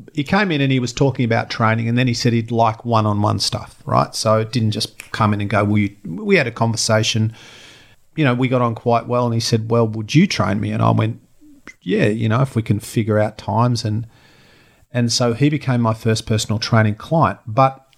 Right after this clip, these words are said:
what happened was he said to me, "Okay, cool. So when can we start?" And I went, "Oh, you know, in the next, I don't know, few days." And he went, "Right, how, what's the, um, what's that gonna cost me? I'll do three a week with you. What's that gonna cost me?"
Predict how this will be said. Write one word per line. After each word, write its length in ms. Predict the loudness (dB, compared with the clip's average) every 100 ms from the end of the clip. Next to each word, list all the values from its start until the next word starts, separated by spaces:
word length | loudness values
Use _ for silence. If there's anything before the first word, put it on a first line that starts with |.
| _
what 300 | 2 2 2
happened 440 | 0 0 0 -4 0
was 460 | 2 2 0 -8 -12 _ _ _ _ _ _ _ _
he 140 | 0 0
said 240 | 2 -2
to 80 | 0
me, 340 | 0 0 -2 -10 -20 -20 -20 -20 -4
"Okay, 360 | -2 0 -2 -2
cool. 400 | -2 0 0 -2
So 500 | -4 0 0 0 -6 -14
when 240 | 0 2 2
can 160 | 0
we 100 | 0
start?" 400 | 0 -2 0 0
And 80 | 0
I 60 | 0
went, 280 | 0 -2 -4
"Oh, 240 | 0 2
you 180 | 2 0
know, 140 | 0
in 100 | 0
the 80 | 2
next, 380 | 0 0 -4 -4 _ _ -16 -8
I 120 | -2
don't 120 | 2
know, 120 | 2
few 260 | 0 0 0
days." 300 | 0 -2 0
And 80 | 0
he 60 |
went, 220 | 2 0 -2 _ _ _ _ -2
"Right, 340 | 0 0 -2
how, 300 | 0 0 0 _ _ _
what's 320 | 0 0 0 -2
the, 260 | 0 2
um, 200 | 2 0
what's 160 | -2 0
that 120 | 0
gonna 160 | 0 0
cost 300 | 2 2 2
me? 80 |
I'll 80 | 0
do 180 | 2 0
three 320 | 0 0 2
a 60 | 2
week 320 | 0 -2 -2
with 200 | -4 2
you. 260 | 2 2 -2 -10 -20 -20 -20 -2
What's 220 | 0 2
that 160 | -2 -2
gonna 160 | -4
cost 320 | 0 0 0 0
me?" 220 | -2